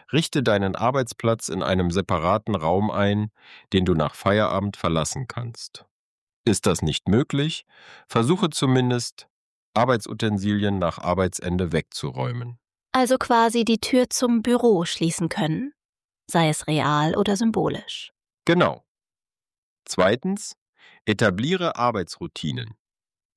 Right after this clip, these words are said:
Speaker 1: Morgenroutinen vor Arbeitsbeginn und Abendroutinen nach Arbeitsende helfen, mental zwischen den Modi zu wechseln.
Speaker 2: Zum Beispiel ein Spaziergang als Arbeitsweg?
Speaker 1: Das ist eine ausgezeichnete Strategie.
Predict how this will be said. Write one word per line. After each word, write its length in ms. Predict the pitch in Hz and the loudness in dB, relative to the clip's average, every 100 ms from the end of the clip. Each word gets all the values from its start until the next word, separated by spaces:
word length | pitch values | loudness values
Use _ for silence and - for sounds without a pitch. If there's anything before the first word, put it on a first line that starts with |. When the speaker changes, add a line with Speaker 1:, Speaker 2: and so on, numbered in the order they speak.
| _ _ _ | _ _ _
Speaker 1:
Morgenroutinen 920 | 92 127 196 170 101 90 - 85 82 | 2 4 4 2 2 -2 -2 0 0
vor 240 | - 80 - | 0 0 2
Arbeitsbeginn 800 | 110 147 127 - 87 73 73 82 | 2 2 -2 -4 -2 2 0 0
und 260 | 82 71 | -4 -4
Abendroutinen 960 | - 87 113 110 104 90 - 95 92 82 | 2 4 4 2 -2 -4 -2 0 2 2
nach 380 | 73 80 92 - | 2 0 -2 -6
Arbeitsende 680 | 82 82 82 - - 71 67 | -4 0 0 -2 -6 -4 -2
helfen, 520 | 73 78 87 113 117 - - - - | 0 0 2 2 0 -4 -18 -20 -6
mental 580 | 87 87 80 113 117 135 | 0 0 0 0 2 0
zwischen 400 | 131 - 92 95 | -4 -6 -6 -4
den 140 | 87 80 | -4 -2
Modi 380 | 78 85 82 | 0 0 -2
zu 240 | 76 - 65 | -8 -10 -10
wechseln. 460 | 62 - - 113 - _ _ _ | -10 -12 -14 -16 -20 _ _ _
Speaker 2:
Zum 160 | - 269 | 0 2
Beispiel 380 | 233 233 - 262 | 2 2 0 2
ein 160 | 214 | 2
Spaziergang 720 | 208 - - - 233 233 220 214 | 0 -2 -2 0 2 2 2 2
als 180 | 185 - | -2 -2
Arbeitsweg? 720 | 185 180 202 208 - 214 247 320 - _ _ _ _ - | -2 0 0 0 0 0 0 -6 -18 _ _ _ _ 0
Speaker 1:
Das 200 | 165 196 | 2 2
ist 200 | 175 - | -2 2
eine 260 | 127 113 | 2 2
ausgezeichnete 960 | 120 185 - 180 - 120 120 123 117 110 | 0 -2 -2 -6 0 0 0 -4 -6 -6
Strategie. 800 | - - 98 104 87 90 78 | -6 -4 -2 -2 -4 -2 -4